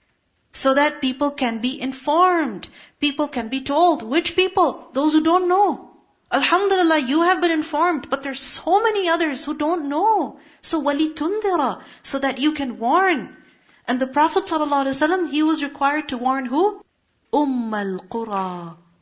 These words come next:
Um, mother, al-Qura, of the towns. Al-Qura, plural of Qarya. Qarya, town, Qura, towns.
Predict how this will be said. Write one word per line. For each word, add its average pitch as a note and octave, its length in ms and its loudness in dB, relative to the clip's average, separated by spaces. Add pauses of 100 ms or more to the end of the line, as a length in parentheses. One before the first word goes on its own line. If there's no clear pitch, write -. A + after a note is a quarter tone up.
Um, B3+ 440 0
mother, B3 500 0
al-Qura, C#4 680 0 (120)
of G3 240 -6
the G3+ 80 -12
towns. E3+ 720 -14 (880)
Al-Qura, C#4 560 0
plural C#4 340 2
of - 240 -2 (140)
Qarya. F3+ 360 -4 (100)
Qarya, B3+ 420 -2
town, E4 400 0
Qura, C4 360 2
towns. F3+ 460 -8